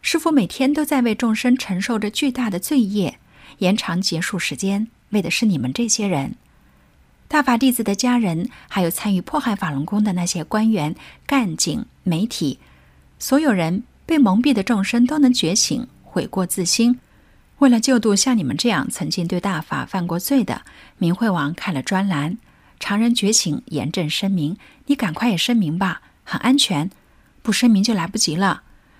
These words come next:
你就可能和江泽民是一个下场。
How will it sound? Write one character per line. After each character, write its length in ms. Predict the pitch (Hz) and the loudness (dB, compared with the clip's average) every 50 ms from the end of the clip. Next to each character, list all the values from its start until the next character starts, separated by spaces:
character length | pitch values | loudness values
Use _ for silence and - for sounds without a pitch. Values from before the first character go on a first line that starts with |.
| - - - | -20 -14 -4
你 100 | - 175 | -2 0
就 120 | 160 147 | 2 2
可 140 | - - 202 | 0 0 -2
能 100 | 156 170 | -4 -4
和 140 | - - 175 | -2 -4 -2
江 220 | - - 262 269 | 2 2 2 4
泽 80 | - 285 | 4 4
民 200 | 247 202 190 233 | 4 4 4 2
是 140 | 247 - 285 | 2 2 2
一 100 | 220 190 | 2 2
个 120 | - 254 | 2 0
下 200 | 247 - 285 226 | 0 0 -2 -2
场。 360 | 190 - - - 120 - - | -2 -4 -4 -4 -6 -6 -8